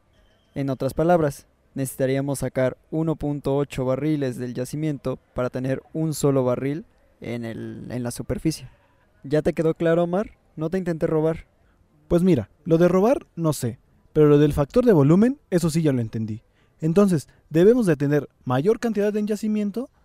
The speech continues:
Speaker 2: para producir una en superficie. Este factor es muy importante, ya que con estos datos y tomando las anteriores propiedades, podemos calcular el volumen en yacimiento,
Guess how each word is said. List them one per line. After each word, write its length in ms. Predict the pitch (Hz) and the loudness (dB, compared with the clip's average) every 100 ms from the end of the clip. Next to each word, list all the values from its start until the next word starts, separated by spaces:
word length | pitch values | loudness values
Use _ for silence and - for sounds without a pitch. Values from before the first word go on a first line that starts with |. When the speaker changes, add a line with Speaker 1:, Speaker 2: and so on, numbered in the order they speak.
| _ _ | _ _
Speaker 2:
para 300 | 151 180 233 - | 0 0 -2 2
producir 420 | 139 120 143 160 _ | 2 4 2 0 _
una 380 | 175 170 208 - | 6 8 4 0
en 120 | 143 | -6
superficie. 580 | 123 117 113 107 - - _ _ _ _ | -6 -6 -8 -8 -14 -20 _ _ _ _
Este 240 | 226 - | 2 4
factor 420 | - - - 185 - - | 0 0 2 2 0 -6
es 160 | 160 | -4
muy 420 | 170 202 277 254 - | 0 4 4 4 0
importante, 760 | 156 135 135 - 214 202 120 120 _ _ | -4 0 -2 0 0 0 -6 -10 _ _
ya 120 | - 170 | -2 0
que 120 | 214 | 0
con 360 | - 139 131 - _ _ | 0 0 0 -6 _ _
estos 300 | 175 - 208 | -4 -2 -2
datos 380 | 151 143 123 - _ _ _ - | 2 2 0 -8 _ _ _ -4
y 260 | 139 123 | 0 0
tomando 500 | 113 123 139 139 107 - | 2 2 2 2 -2 -4
las 220 | 123 110 | -8 -4
anteriores 440 | 117 117 123 151 | -2 0 0 -2
propiedades, 640 | - 208 233 214 165 190 - _ _ _ | -2 -2 2 2 0 -2 -10 _ _ _
podemos 340 | 175 190 214 | 2 4 2
calcular 640 | - 156 - 135 151 226 - _ _ _ _ | 0 -4 0 0 0 -2 -10 _ _ _ _
el 160 | 170 151 | 0 4
volumen 560 | 151 170 208 233 247 - _ _ | 4 6 4 4 0 -6 _ _
en 260 | 202 214 | 2 2
yacimiento, 800 | 180 160 - 147 180 202 - 123 | 2 -2 -2 0 2 0 -2 -10